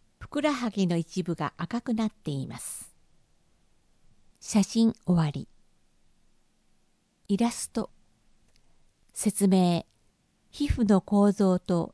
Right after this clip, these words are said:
その内部で起きる放火式炎の位置が示されています。皮膚は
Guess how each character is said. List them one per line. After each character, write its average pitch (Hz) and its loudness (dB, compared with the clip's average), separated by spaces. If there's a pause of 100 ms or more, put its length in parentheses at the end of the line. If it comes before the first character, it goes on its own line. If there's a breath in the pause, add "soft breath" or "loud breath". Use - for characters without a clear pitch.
そ 226 2
の 262 4
内 262 4
部 196 2
で 180 4
起 175 4
き 180 -4
る - -4
放 254 4
火 269 -4
式 - -2
炎 180 4
の 175 4
位 175 4
置 165 -2
が 143 -2
示 202 2
さ 202 0
れ 165 0
て - -10
い - -8
ま - -12
す。 - -20 (1600)
皮 294 0
膚 240 2
は 180 2